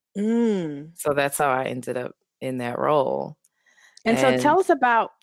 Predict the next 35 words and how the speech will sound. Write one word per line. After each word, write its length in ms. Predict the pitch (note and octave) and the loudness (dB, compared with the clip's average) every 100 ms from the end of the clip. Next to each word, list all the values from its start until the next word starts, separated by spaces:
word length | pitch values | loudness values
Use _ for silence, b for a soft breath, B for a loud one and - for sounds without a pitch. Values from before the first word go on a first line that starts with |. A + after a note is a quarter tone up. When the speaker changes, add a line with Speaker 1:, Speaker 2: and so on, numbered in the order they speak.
| - | -6
Speaker 1:
the 100 | G3 | -4
work 340 | E3+ F#3+ G#3 | 2 2 2
that 240 | G#3 G3 G3+ | -4 -4 -4
you 360 | F#3+ F#3+ F#3 b b - | -4 -4 -6 b b -10
eventually 640 | F3+ E3 F3 G3 F#3+ D3+ | -2 0 0 0 2 2
ended 240 | F3+ F#3 | 2 2
up 180 | F3+ E3 | 2 0
doing. 280 | E3 G3+ G3+ | -2 -4 -4
So 100 | F3+ | -6
how 180 | F3 A3+ | -2 -2
did 160 | A#3+ | 0
that 200 | G#3+ F3 | -2 -4
role 300 | F3 F#3 G3+ | 0 2 4
evolve? 880 | F3+ D#3+ E3 F3 B3 F3+ C#3+ F#2 - B B - | 2 -2 0 4 4 4 -2 -16 -20 B B -4
And, 420 | F#3+ F#3+ F#3 F3+ | 0 2 0 -2
I 80 | F#3 | -4
mean, 160 | F#3 | -4
because 240 | F#3 G3 F3 | -4 -4 0
that 240 | G#3 A#3+ | 0 0
was 300 | C4+ A#3 - F3+ | 0 -2 -2 -6
when 240 | G3 G3+ | -4 -2
you 280 | G3 G3 F3 - | -4 -6 -6 0
first 340 | G#3 G3+ F#3+ | 2 0 -6
began, 840 | G3 F#3 F#3+ G3+ A3+ G3+ F#3 F3+ F3+ b b b _ | -8 -4 -2 0 2 2 0 -4 -8 b b b _
I 100 | F3+ | -2
guess, 160 | F#3+ F#3 | 0 -2
officially 1000 | - - D#4+ - G#3+ F#3 F3 E3 E3 - | -8 0 0 0 -2 0 0 0 -4 -8
your 320 | F3 E3+ E3+ | -6 0 0
diversity 640 | D#3+ D#3 D3+ D#3 - D#3+ D#3 | 2 0 0 -4 -4 -10 -6
journey 560 | D#3 D3+ D3 D3+ D3 - | -4 -4 -6 -10 -12 -4
at 240 | E3+ F3 | -2 -2
the 60 | E3 | -8
Fortune 440 | - D#3+ - D3+ | -4 -4 -4 -6
One, 220 | G3+ B3 D3+ | -4 -6 -6
correct? 560 | D3+ D#3 B3 - _ | -4 -2 -2 -6 _